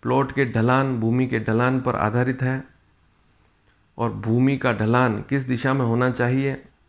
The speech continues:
आपको इसे सही तरीके से समझना होगा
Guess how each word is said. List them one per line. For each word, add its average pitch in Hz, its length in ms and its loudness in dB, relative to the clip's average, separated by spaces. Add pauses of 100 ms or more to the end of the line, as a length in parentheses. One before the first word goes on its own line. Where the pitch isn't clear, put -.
(800)
आपको 123 580 -4 (460)
इसे 127 260 -2 (480)
सही 117 300 -2
तरीके 123 480 -2
से 127 160 -4
समझना 120 500 -4
होगा 107 340 -6